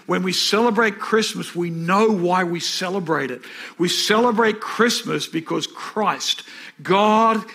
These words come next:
came in the flesh in humility and meekness to show us the depths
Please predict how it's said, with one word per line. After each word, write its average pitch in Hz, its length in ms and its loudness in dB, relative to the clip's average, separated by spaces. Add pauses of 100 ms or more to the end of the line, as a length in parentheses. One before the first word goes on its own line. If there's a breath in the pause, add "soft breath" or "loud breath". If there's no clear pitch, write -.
came 190 300 2
in 214 240 4
the 233 80 2
flesh 160 560 -2 (160 loud breath)
in 202 220 0
humility 208 920 2 (180 loud breath)
and 147 400 -4
meekness 226 680 2 (260 loud breath)
to 165 100 -4
show 214 540 0
us 226 200 0
the 175 140 -4
depths 196 580 -2